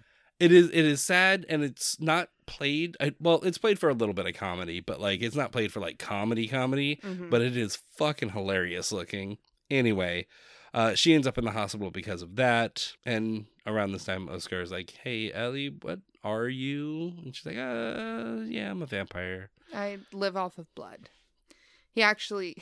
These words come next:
Speaker 2: <laughs> this, this scene kinda parallels Twilight. <laughs> 'Cause
Speaker 1: Yes, it
Speaker 2: she's
Speaker 1: actually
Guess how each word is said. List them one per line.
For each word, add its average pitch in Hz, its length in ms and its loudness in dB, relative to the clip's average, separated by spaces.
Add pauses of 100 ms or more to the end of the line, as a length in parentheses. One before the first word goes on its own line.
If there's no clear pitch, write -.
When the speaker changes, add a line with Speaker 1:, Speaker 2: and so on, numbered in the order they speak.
Speaker 2:
<laughs> 220 240 4 (800)
this, 208 360 -2
this 202 240 0
scene 208 280 -4
kinda 185 260 -4
parallels 170 920 -8
Twilight. - 540 -10 (160)
<laughs> - 160 -10
'Cause 185 560 6
Speaker 1:
Yes, 117 360 4
it 135 180 2
Speaker 2:
she's - 0 -
Speaker 1:
actually 170 160 4